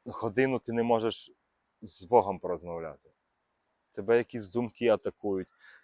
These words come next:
То треба, то треба, то, то, то, то, то, то, то, то, то, то, то, то. Ну, знаєте, як воно буває. Тому дуже важливо просити, запрошувати Духа Святого, щоб Він наближав нас до Ісуса, наближав в такі моменти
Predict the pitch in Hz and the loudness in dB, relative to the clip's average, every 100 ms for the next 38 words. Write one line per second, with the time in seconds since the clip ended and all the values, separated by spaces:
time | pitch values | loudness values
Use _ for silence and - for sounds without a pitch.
0 | _ 107 113 113 117 98 95 113 - 113 | _ -2 0 0 0 0 -4 -6 -2 -2
1 | 110 107 113 110 117 - 113 113 - 117 | -2 -4 -4 -6 -6 -6 -8 -8 -10 -10
2 | - 104 110 - - 110 - 110 113 - | -10 -12 -14 -14 -14 -14 -14 -8 -6 -6
3 | _ _ _ _ 113 107 - _ _ 98 | _ _ _ _ -6 -6 -10 _ _ -2
4 | 110 101 - 87 78 85 85 85 82 73 | 4 4 2 -4 -6 -8 -10 -10 -10 -10
5 | 69 _ _ _ _ _ 110 120 120 127 | -14 _ _ _ _ _ -8 -4 -2 -2
6 | 123 120 113 127 117 - _ _ 117 113 | 0 -2 0 -2 -2 -4 _ _ 0 0
7 | - 131 - 82 80 95 - 117 - 107 | 2 0 2 -6 -6 -6 2 2 2 -4
8 | 98 92 87 113 107 - 98 - 98 90 | -6 -8 -6 -4 -4 -4 -6 -4 -4 -6
9 | _ _ _ - 98 - 117 110 _ 104 | _ _ _ -10 -8 -2 -2 -4 _ -4
10 | 110 101 110 101 117 113 104 98 90 95 | -4 -2 -2 2 6 6 6 0 -2 -6
11 | - 87 - - _ 95 104 110 107 110 | -6 -14 -18 -20 _ -6 -4 -2 0 2
12 | 98 - - 110 110 110 98 | 2 -2 -8 -2 0 0 -4